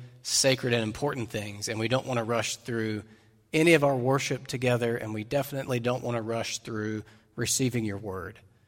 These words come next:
So slow us down now, slow our minds down and help us to focus, and slow our hearts down and create space.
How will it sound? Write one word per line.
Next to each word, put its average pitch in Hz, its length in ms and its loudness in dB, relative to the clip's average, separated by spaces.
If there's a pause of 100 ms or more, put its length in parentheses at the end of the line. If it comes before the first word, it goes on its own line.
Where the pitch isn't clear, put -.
(3750)
So - 180 -4
slow 151 300 4
us 147 120 4
down 135 600 2
now, 139 240 2
slow 151 240 4
our 139 140 6
minds 127 480 2
down 135 400 4
and 107 100 0
help 127 220 -2
us 131 140 2
to 107 100 -6
focus, 135 560 0
and 107 320 -6 (880)
slow - 220 2
our 127 120 4
hearts 135 400 0
down 131 460 4
and 104 180 -6
create 127 380 0
space. - 640 -2